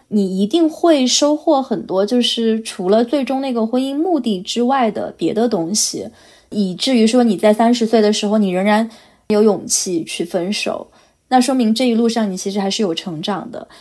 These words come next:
那就包括像最近大家在讨论说比尔盖茨跟梅琳达的这个婚姻，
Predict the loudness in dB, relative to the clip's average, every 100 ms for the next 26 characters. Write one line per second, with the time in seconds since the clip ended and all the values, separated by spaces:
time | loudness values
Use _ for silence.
0 | -2 0 2 6 4 4 0 0 0 2
1 | 2 2 -2 -2 -2 -2 0 -2 -2 -4
2 | -4 -4 -2 -4 -6 -12 0 2 4 0
3 | -2 -2 -2 -2 -2 -4 -4 -4 -6 -6
4 | -4 -4 -4 0 2 4 4 2